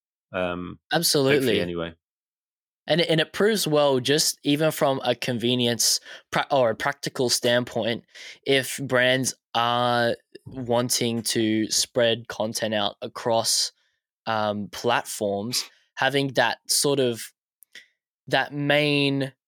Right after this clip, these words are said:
Speaker 2: long form content as a source for that. Yeah, and I think, I mean, you've got, you've got a pretty good idea of what your long form content is, and I think that's come quite naturally,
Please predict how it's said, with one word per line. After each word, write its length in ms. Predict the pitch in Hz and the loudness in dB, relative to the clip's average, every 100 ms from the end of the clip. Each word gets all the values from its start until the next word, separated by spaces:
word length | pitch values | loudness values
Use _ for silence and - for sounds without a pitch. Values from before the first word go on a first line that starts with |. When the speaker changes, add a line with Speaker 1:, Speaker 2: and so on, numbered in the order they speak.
| _ _ _ - | _ _ _ -4
Speaker 2:
long 360 | 143 143 143 | 0 2 0
form 440 | 143 - 143 139 131 | -2 0 2 0 -2
content 640 | - 135 135 - 117 139 - _ _ _ - | -4 -2 -2 0 0 -2 -8 _ _ _ -2
as 460 | 131 123 120 - - _ _ _ | 0 2 2 0 -2 _ _ _
a 120 | 120 | -2
source 760 | 120 - 147 139 170 - - - | 0 2 4 4 4 2 2 -2
for 260 | - 156 156 | -4 0 2
that. 280 | 175 208 - _ _ _ _ _ | 2 2 -2 _ _ _ _ _
Yeah, 260 | 190 196 | 2 4
and 100 | 175 | 6
I 80 | 185 | 4
think, 240 | 180 202 185 - | 2 0 0 0
I 120 | 160 | 2
mean, 180 | 165 156 | 2 2
you've 240 | 160 156 | 0 0
got, 260 | 160 165 - _ - _ _ _ | 2 2 0 _ -20 _ _ _
you've 240 | - 147 156 | -2 0 2
got 160 | 185 | 4
a 60 | 143 | 2
pretty 280 | - 135 120 | 2 0 0
good 200 | 127 117 | 2 2
idea 600 | 107 107 117 110 95 - - | 2 2 0 0 -2 -6 -4
of 200 | 120 110 | -4 -2
what 180 | 117 | -2
your 140 | 120 117 | 0 0
long 280 | 113 107 113 | 2 0 -2
form 300 | - 107 107 | -4 -4 -2
content 500 | - 107 - 110 95 | -4 -4 -4 -4 -4
is, 200 | 104 104 | -4 -2
and 100 | 110 | -2
I 60 | |
think 180 | 117 143 | -2 0
that's 200 | 127 - | 0 0
come 460 | - 120 110 113 107 _ - _ | -4 -2 -2 -4 -10 _ -20 _
quite 300 | - 117 113 - | -2 0 0 -4
naturally, 920 | 117 117 120 - - 156 170 208 208 | -6 0 -2 -2 -2 2 2 0 -2